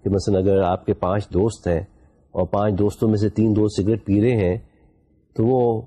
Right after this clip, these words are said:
you know، ایک، ایک پیئر پریشر سا بن جاتا ہے۔ وہ آپ کو کہتے ہیں، "یہ لو سگریٹ پیو"، اور اس وقت، you know, sometimes some of us find it difficult to say no۔ انہیں لگتا ہے کہ اگر میں نے نہ کر دی تو پتہ نہیں، I'll be،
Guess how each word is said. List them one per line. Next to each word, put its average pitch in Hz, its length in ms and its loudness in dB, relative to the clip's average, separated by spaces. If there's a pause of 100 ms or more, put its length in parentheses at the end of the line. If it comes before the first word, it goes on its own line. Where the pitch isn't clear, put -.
(140)
you 143 80 4
know، 151 100 4
ایک، 143 140 2 (100)
ایک 127 260 0
پیئر 131 200 2
پریشر 113 340 0
سا 107 160 -2
بن 87 180 2
جاتا 76 320 -2
ہے۔ 78 100 -8 (460)
وہ 104 140 0
آپ 98 100 -2
کو 104 80 -2
کہتے 101 180 2
ہیں، 101 60 2
"یہ 104 60 2
لو 95 140 2 (200)
سگریٹ 90 280 0
پیو"، 87 180 0 (800)
اور 95 200 0
اس 110 160 -4
وقت، 127 260 -4 (480)
you 104 100 2
know, 107 100 2 (140)
sometimes 107 460 0 (600)
some 98 100 2
of 104 240 0
us - 360 -6 (440)
find 107 120 0
it 123 100 2
difficult 113 380 -2
to 117 220 0
say 143 200 4
no۔ 143 180 -2 (800)
انہیں 113 160 2
لگتا 113 260 0
ہے 127 40 2
کہ 135 60 2
اگر 120 200 2
میں 104 320 2
نے 117 180 2
نہ 110 360 2
کر 131 120 2
دی 113 320 2 (360)
تو 110 100 -2
پتہ 113 180 0
نہیں، 120 240 2
I'll 104 220 2
be، 107 200 2